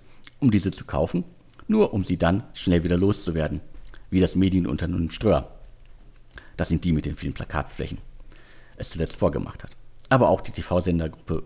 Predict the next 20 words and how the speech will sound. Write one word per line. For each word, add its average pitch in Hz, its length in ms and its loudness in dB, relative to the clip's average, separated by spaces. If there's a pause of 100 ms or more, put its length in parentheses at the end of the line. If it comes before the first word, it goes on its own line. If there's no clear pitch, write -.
Pro - 140 -4
sieben 78 200 0
Sat 76 160 -2
eins - 360 0
kaufte - 300 -8
in 95 80 0
der 85 100 0
Vergangenheit 101 560 0
diverse 131 280 2
Start-ups - 500 -4
auf, - 280 0 (680)
um 160 120 2
sie 139 120 2
dann 98 160 4
einige 82 320 0
Jahre 76 220 -2
später 80 360 -2
wieder 67 160 -4
zu - 140 -8
verkaufen. 65 500 -4